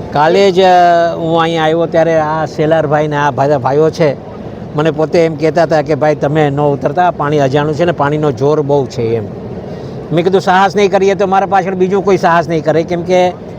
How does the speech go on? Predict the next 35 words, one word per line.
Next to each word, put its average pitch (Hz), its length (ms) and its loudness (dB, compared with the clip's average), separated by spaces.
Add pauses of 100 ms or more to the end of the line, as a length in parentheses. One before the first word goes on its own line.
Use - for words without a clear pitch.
(380)
અમે 185 240 2
સાહસ 196 360 2
કર્યું 202 220 2
તો 202 80 0
અમારા 196 280 2
પાછળ 185 300 0
પાછળ 185 280 2
પછી 185 200 0
ગામના 185 400 0
લોકોએ, 185 520 2
લોકલ 175 400 0
લોકોએ, 185 400 0
આ 175 180 2
ગામના 180 420 0
આગેવાનોએ, 185 720 2 (480)
સરપંચ, 180 340 0
માજી 175 280 0
અમારા 180 220 0
સા-, 175 140 0
લાલભાઈ 170 360 0
સરપંચ 175 460 0
ને 180 120 0
એ 175 40 2
બધા 175 260 2
હતા, 175 180 0
એ 175 100 2
લોકોએ 185 360 2
સાહસ 175 360 -2
કરી 196 260 4 (420)
અને 175 120 0
પછી 185 220 0
અમારા 185 360 2
હારે 190 480 4 (100)
પાણીમાં 185 440 0
ઉતરી 180 380 0